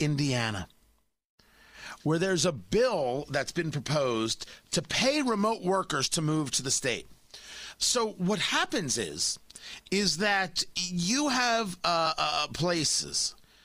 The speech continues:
uh, where people come to, and, and very often we, we, we think of Florida and Tennessee and Nashville area, Texas, right?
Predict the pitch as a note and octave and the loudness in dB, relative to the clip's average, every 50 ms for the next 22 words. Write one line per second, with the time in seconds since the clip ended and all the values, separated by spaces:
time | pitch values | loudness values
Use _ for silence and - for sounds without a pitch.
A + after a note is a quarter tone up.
0 | - - - - _ - C3 C#3 C#3+ - D#3 D#3+ E3+ E3+ D#3 - - F3+ E3+ - | -20 -20 -20 -18 _ -4 -4 -2 -2 -2 0 0 0 0 0 0 -2 -2 -2 0
1 | E3 D#3 C#3 B2+ C3 - - - - C#3+ C#3 B2+ B2 G#2+ - - F2 E2 E2+ G#2 | 0 0 0 -2 -4 -6 -8 -6 -4 -2 -2 -2 -2 -4 -4 -4 -4 -4 -2 -2
2 | B2+ B2+ C3 C3+ D#3 D3 C3 B2+ D3 D3+ D#3 D#3 C#3 C3+ A2+ A#2+ B2 A#2 A2+ G#2 | -2 -2 0 -2 -2 -2 0 0 0 2 2 2 0 0 -2 -2 -2 -2 -2 -4
3 | F#2 A2 G#2+ - - F#2+ D2+ - - D#2 - - - - F3 F#3+ F#3 F3 D#3 C#3 | -4 -8 -10 -10 -10 -12 -10 -10 -10 -10 -8 -6 -4 0 0 2 2 2 2 0
4 | A#2+ G#2 F#2+ - - - - - - - - - - - - - - F3+ F#2+ F#2 | 0 -2 -4 -6 -14 -20 -20 -20 -20 -20 -20 -20 -20 -20 -18 -12 -8 -8 -6 -6
5 | E2+ D#2+ - - - - - - A2 F#2+ - - - - - F#3+ F#3 E3 C#3 B2+ | -8 -10 -10 -4 -4 -2 -2 0 0 0 0 2 2 2 2 2 2 2 2 0
6 | A2 F2 E2+ F#2 F#2 G2+ B2+ D#3 F3+ F3 D3+ - - D#3+ C#3 C3+ C3 B2 B2 A2+ | 0 0 -2 -4 -2 0 0 0 0 0 0 -2 -2 -2 0 0 0 0 0 -2
7 | G#2+ G#2 F#2+ E2 - - - - - - - - - - - - G3+ F#3 - - | -2 -4 -6 -8 -10 -14 -20 -20 -20 -20 -18 -6 -4 -2 0 0 0 0 0 0
8 | - - - - - - - - - - - _ _ _ _ _ _ - - A#2+ | -2 -2 -2 -2 -4 -4 -4 -6 -8 -14 -20 _ _ _ _ _ _ -6 -2 0
9 | D3 F3 G#3 A#3 | 0 0 0 -2